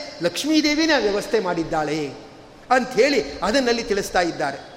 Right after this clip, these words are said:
ಮತ್ತೆ ಬಿಸಿಲು ಯಾವುದೂ ಕೂಡ ಅಡೆತಡೆಗಳಾಗಬಾರ್ದು. ಅದಕ್ಕಾಗಿ ಲಕ್ಷ್ಮೀದೇವಿ ಏನ್ ಮಾಡಿದಾಳೆ, ಸ್ನಾನ ಮಾಡುವಾಗ ತೊಂದರೆ ಆಗಬಾರ್ದು, ಬಿಸಿನೀರು ಇರಬೇಕು, ಅದು ಒಂದು ಗುರಿ.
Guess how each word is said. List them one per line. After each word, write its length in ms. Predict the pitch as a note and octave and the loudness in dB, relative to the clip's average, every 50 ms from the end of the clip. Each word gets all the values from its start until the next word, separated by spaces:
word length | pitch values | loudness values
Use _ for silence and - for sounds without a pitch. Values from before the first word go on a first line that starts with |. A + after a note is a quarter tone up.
| - - - - | -20 -18 -10 -4
ಮತ್ತೆ 560 | A#3 C#4+ C#4+ - - B3 A#3 A#3 - - - - - - - - - - - - - - - - - - - - - - - - - - - - - - - - - - - E3 | -2 -2 -2 2 2 2 2 2 -2 -6 -10 -12 -14 -16 -18 -20 -20 -20 -20 -20 -20 -20 -20 -20 -20 -20 -20 -20 -20 -20 -20 -20 -20 -20 -20 -20 -20 -20 -20 -20 -20 -20 -12 -6
ಬಿಸಿಲು 720 | D#3+ B3 A3 - B3+ A3 A3 A3 A3 G#3+ G#3+ G#3+ G#3+ G#3+ - - - - - - - - | -4 -4 -2 0 0 2 2 4 4 4 4 2 0 -6 -10 -14 -16 -18 -18 -14 -6 2
ಯಾವುದೂ 580 | A3+ A#3+ A#3+ B3 B3+ B3+ C4 B3+ A#3+ C4+ C4 B3+ | 2 4 6 6 6 4 4 2 0 -4 -4 -4
ಕೂಡ 180 | B3+ B3+ A#3+ A#3 | -2 2 2 4
ಅಡೆತಡೆಗಳಾಗಬಾರ್ದು. 1300 | G#3+ A3 A#3+ B3+ B3+ B3 A3+ A#3+ A3 A3 G#3 G3+ G#3 G#3 G3+ G#3+ G#3 G3+ - - F#3 F#3 F#3 F3+ E3+ - - - - - | 4 4 2 2 2 2 2 4 4 4 4 4 2 2 2 4 4 4 2 0 -2 -2 -2 -4 -6 -10 -12 -8 -2 -2
ಅದಕ್ಕಾಗಿ 460 | F3+ F#3 A3 A3 A3+ G3+ G3 F#3+ F#3 | 0 0 0 2 2 2 2 2 -2
ಲಕ್ಷ್ಮೀದೇವಿ 600 | F#3 F3 - - C#4 C#4+ C4+ B3 A#3+ A3+ G#3+ G3+ | -4 -4 -4 -4 -2 0 2 4 4 4 4 4
ಏನ್ 160 | G3 A3 A3 | 4 4 4
ಮಾಡಿದಾಳೆ, 400 | G#3+ G3 F#3+ F#3+ G3 A#3 A#3+ F#3+ - - - - - - | 4 2 2 2 2 2 2 2 0 -4 -12 -12 -12 -6
ಸ್ನಾನ 300 | - G3 G3 A3+ B3+ C4+ C#4 C#4 C#4 | 0 2 2 2 4 4 2 2 2
ಮಾಡುವಾಗ 480 | B3+ C4 B3+ B3+ B3 B3+ B3+ B3 B3 | 2 2 2 2 4 4 4 2 2
ತೊಂದರೆ 360 | B3 A#3+ B3 A#3 B3 B3 A#3+ B3+ | 0 0 0 -2 0 2 4 4
ಆಗಬಾರ್ದು, 960 | B3 A#3+ A#3+ A3+ G#3+ F#3+ B3 A#3+ A#3+ A#3 - C4 C4+ C#4+ D4+ D#4 - - - - - - - - - | 4 4 2 -2 0 2 2 2 2 0 -2 -4 -2 -2 -2 -2 -2 -4 -8 -14 -16 -18 -18 -16 -8
ಬಿಸಿನೀರು 460 | D#3+ G#3+ G#3 - A3 C4+ C4+ C4+ C4 | -8 -6 -6 -4 -2 0 0 0 0
ಇರಬೇಕು, 420 | B3+ B3 A3+ B3 B3 B3 B3 B3+ D4 | 0 -2 2 2 2 2 4 2 2
ಅದು 200 | A#3+ C4+ D#4+ D4+ | 4 4 4 4
ಒಂದು 200 | D4+ D4+ C4+ - | 4 4 4 2
ಗುರಿ. 220 | - A#3+ G#3 D#3+ | 0 0 -2 -2